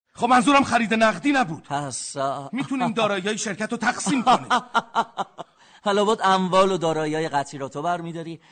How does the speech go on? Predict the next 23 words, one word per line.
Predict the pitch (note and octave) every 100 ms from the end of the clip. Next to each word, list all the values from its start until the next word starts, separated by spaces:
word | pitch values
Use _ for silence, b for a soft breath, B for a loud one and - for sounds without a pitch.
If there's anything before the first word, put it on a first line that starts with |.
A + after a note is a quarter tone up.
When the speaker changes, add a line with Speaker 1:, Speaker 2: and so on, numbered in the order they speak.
| F#3
Speaker 2:
اونایی | D#3 E3+ D#3+
که | D#3+
امکان | C#3+ C#3 C3
باخت | B2 B2 - B2
داره | B2 A#2+
رو | E3
به | E3+ A#2+
من | A#2 G#2
میدی. | E2+ -
Speaker 1:
خودت | - B3+ F4+ G4 G#4
گفتی | D#4+ - B3+
خطر | A3+ A3+ A3
کردن | A3 F3+ G3
رو | F3+
دوست | E3+ -
داری. | E3 C3+ A#2+
Speaker 2:
آه، | A3+ C#4
خب | D4+
از | F3+ C3
جهت | D#3+ G3 G#3
حق | G3
با | F3
توه. | G#3+ E3